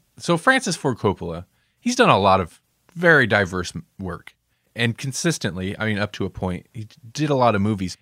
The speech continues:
And I get, like, he's a big-time director, this kind of director that's done, will intentionally do a lot of different stuff.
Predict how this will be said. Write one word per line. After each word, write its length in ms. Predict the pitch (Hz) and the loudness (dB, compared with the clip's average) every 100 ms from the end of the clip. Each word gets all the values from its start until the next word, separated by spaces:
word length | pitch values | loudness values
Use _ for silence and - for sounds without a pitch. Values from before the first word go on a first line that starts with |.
| - | -8
And 140 | 160 | 0
I 60 | 160 | 2
get, 340 | 131 160 - | 2 0 -2
like, 240 | 135 143 131 _ | -4 -6 -6 _
he's 140 | 180 | -10
a 40 | 165 | -6
big-time 320 | 156 - 147 | -6 -2 -2
director, 640 | 123 151 180 170 160 156 147 | 0 0 0 0 -2 -2 -4
this 140 | 135 | -6
kind 160 | - 131 | -2 0
of 60 | 110 | 2
director 300 | 117 113 110 | 2 2 -2
that's 160 | 92 | -4
done, 220 | - 107 - 85 - | -2 -4 -4 -14 -12
will 260 | 107 104 - _ | -8 -8 -10 _
intentionally 640 | - 110 - 123 - 120 | -10 -8 -6 -6 -6 -6
do 180 | 101 113 | -4 -4
a 20 | |
lot 220 | 95 90 | -4 -4
of 60 | 98 | -4
different 260 | 107 120 - | -6 -6 -6
stuff. 440 | - 90 92 - | -2 -2 -4 -12